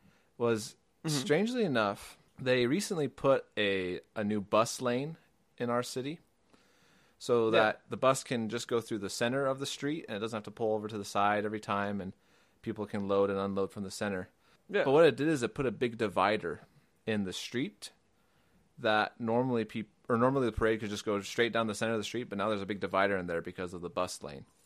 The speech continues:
Speaker 1: And so I, initially I thought that would make it weird 'cause I thought, "Oh, you know, uh, they can't go down the center, they're gonna go down the left side or the right side. Is that gonna be weird to watch?"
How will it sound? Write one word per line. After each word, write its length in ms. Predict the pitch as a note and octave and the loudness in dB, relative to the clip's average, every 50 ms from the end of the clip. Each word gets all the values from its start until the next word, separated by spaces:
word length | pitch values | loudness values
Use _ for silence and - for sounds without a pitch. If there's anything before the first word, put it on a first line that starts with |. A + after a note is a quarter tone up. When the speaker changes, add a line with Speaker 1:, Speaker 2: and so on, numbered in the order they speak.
| _ _ _ _ _ _ | _ _ _ _ _ _
Speaker 1:
And 220 | A#2+ A#2 A2 G#2 | -2 -2 0 -2
so 460 | - - - B2+ B2 A#2 A2+ A2+ G#2 - | -2 0 2 4 4 4 4 2 2 2
I, 160 | B2 B2+ A#2 - - - | 2 2 2 0 -2 -2
initially 360 | A#2+ C#3 G3 G#3 - E3+ C#3+ | 0 2 2 2 4 4 4
I 60 | B2+ | 4
thought 180 | A#2 C3+ B2+ B2 | 4 2 2 4
that 80 | B2+ | 4
would 120 | A#2 A2 G#2 | 4 4 2
make 180 | A2 A2 G#2+ - | 0 -2 -2 -6
it 160 | E2 - - | -10 -10 -4
weird 400 | A2 A2 A2+ A#2 C#3 F3 F#3 - | -2 0 2 2 2 0 -2 -4
'cause 140 | - A#2+ G#2+ | -6 -4 -4
I 80 | G#2 | -4
thought, 200 | G2+ A2+ F#2+ - - | -4 -4 -6 -2 0
"Oh, 180 | B2+ B2+ A#2 | 0 2 2
you 140 | G#2 G2 G2 | 2 2 0
know, 280 | G2 F#2+ F#2+ F#2+ F#2 - - - _ _ _ _ _ _ _ _ _ _ | 0 -2 -2 -4 -4 -8 -12 -20 _ _ _ _ _ _ _ _ _ _
uh, 140 | - F2+ F#2+ - - | -4 -4 -4 -4 -4
they 100 | G#2+ A2+ G#2 | -6 -4 -2
can't 160 | C3+ B2+ A#2 | -2 0 0
go 60 | A2+ | 2
down 140 | G#2+ G#2 G2+ | 2 2 0
the 60 | F#2+ | 0
center, 220 | - - C3 C3 | 0 0 2 2
they're 100 | A#2+ A2 | 2 2
gonna 120 | G#2 G2+ G2+ | 2 0 0
go 60 | G2 | 0
down 160 | G2 F#2+ F#2 | -2 -2 -2
the 60 | F2 | -2
left 220 | F2 F#2+ G#2+ A2+ - | 0 0 0 0 0
side 380 | - - G#2 G#2 G#2 G#2 G2+ | 0 2 2 4 4 2 2
or 40 | F#2+ | 0
the 80 | E2+ E2+ | -2 -2
right 240 | F2+ F#2+ A2 A2+ A2 | 0 0 0 0 -2
side. 460 | - - G2+ G2+ G2+ G2 G2 G2 - _ _ _ _ _ _ _ _ _ _ _ _ | -2 0 2 2 2 2 2 0 -2 _ _ _ _ _ _ _ _ _ _ _ _
Is 60 | - | -4
that 80 | G#2 G2+ | -4 -2
gonna 140 | G2 G2+ G2 | 0 0 -2
be 60 | G2 | -2
weird 220 | F#2+ F#2+ G2+ G#2 F#2 | -2 0 0 0 0
to 60 | G2+ | 0
watch?" 540 | F#2 F#2+ G2+ G#2+ G#2 G2+ - - - - - | 4 6 6 8 8 6 2 -2 -10 -14 -14